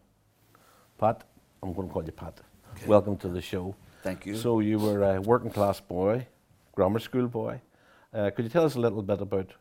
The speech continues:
Speaker 1: your upbringing?
Speaker 2: Uh, ma'am, I grew up in North Belfast,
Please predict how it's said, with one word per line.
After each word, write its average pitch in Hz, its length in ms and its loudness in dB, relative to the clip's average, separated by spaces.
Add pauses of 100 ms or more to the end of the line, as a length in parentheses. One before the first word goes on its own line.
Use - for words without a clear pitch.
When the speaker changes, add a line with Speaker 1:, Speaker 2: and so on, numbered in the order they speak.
Speaker 1:
your 95 160 0
upbringing? 104 420 -6 (1400)
Speaker 2:
Uh, 104 220 -6
ma'am, 101 340 -4
I 110 80 -8
grew 113 240 4
up 110 140 0
in 92 260 -6 (140)
North 98 320 -2
Belfast, 117 680 -4